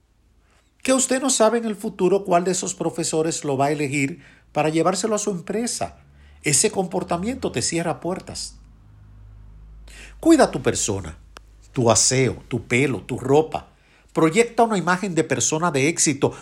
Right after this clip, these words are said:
desde antes de alcanzarlo. Tenga cuidado con sus nuevas amistades. Está en usted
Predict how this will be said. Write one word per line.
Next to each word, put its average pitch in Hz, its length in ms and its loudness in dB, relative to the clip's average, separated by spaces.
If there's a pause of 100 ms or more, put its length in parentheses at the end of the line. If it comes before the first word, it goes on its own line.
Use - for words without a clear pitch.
(120)
desde 143 380 2
antes 180 320 -4
de 120 60 -6
alcanzarlo. 95 640 -8 (1900)
Tenga 139 240 2
cuidado 196 440 6
con 185 120 -4
sus 131 220 -4
nuevas 156 320 -2
amistades. 127 760 -2 (1500)
Está 160 640 4
en 220 120 -2
usted 196 640 0